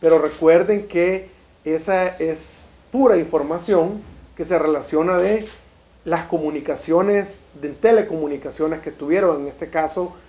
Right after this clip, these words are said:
por medio de mensajería, por medio de correos electrónicos,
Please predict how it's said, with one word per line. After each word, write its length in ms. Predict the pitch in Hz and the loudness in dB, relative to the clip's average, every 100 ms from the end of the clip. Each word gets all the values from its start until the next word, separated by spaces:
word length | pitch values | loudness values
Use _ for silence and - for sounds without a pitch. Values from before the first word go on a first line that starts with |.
| _ _ | _ _
por 140 | 156 | -6
medio 320 | 147 147 151 151 | -4 -2 -2 0
de 280 | 147 143 | 0 0
mensajería, 1000 | 143 139 127 - 147 175 190 180 175 175 170 - - | -2 -6 -8 -6 -4 -2 2 2 0 -4 -10 -20 -20
por 120 | - 139 | -12 -6
medio 420 | 139 151 151 151 | -2 0 2 4
de 640 | 147 143 139 135 135 135 135 | 4 2 2 0 -2 -6 -4
correos 360 | 135 156 180 | -2 2 2
electrónicos, 880 | 170 170 - 190 190 180 - 180 175 | 0 -2 -2 0 2 0 0 0 0